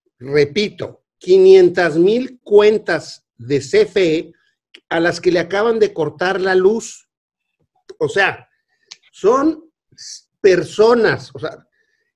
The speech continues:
en el cálculo más bajo son cuatro millones de personas a las que les quitaron. La comida se está pudriendo en el refrigerador. No hay internet para que los niños estudien.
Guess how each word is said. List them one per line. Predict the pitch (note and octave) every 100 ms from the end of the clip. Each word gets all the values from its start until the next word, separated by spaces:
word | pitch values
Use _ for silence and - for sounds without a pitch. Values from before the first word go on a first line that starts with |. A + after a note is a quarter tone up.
| _ _ -
en | G3
el | G#3 G#3
cálculo | C#4+ D4 D4+ A3
más | G#3+ A3+ A3
bajo | G3 G#3+ G#3 B3 A#3+
son | G#3+ A3 A3+ - _ _ _ _
cuatro | - A3+ A#3 A3+
millones | F#3+ E3+ F#3+ F#3+ D3+
de | D3
personas | C#3 A2 C3 G#2 - _ _ _ _ _ - - _ D3+
a |
las | E3 D#3
que | F3+
les | F3 -
quitaron. | - D3 A3 G#3+ G3 D#3 - _ _ _ _ _ _ _ _ _ _ _ _
La | E3 D#3+
comida | F3 F3+ B3+ C#4
se | G3+
está | - G#3 G#3+
pudriendo | G#3+ F3+ F3+ F#3+ G#3+
en | G3
el | C#3+
refrigerador. | C#3 - A#2+ C3 B2 B2+ G3+ - - _ _ _ _ _
No | - C#3 G#3+
hay | C#4+ C#4+
internet | - F#3+ E3 F3 G#3
para | G#3+ -
que | D3+
los | C#3+ A#2+
niños | D#3 F3+ E3
estudien. | C#3 - F3+ F3 A#2+ -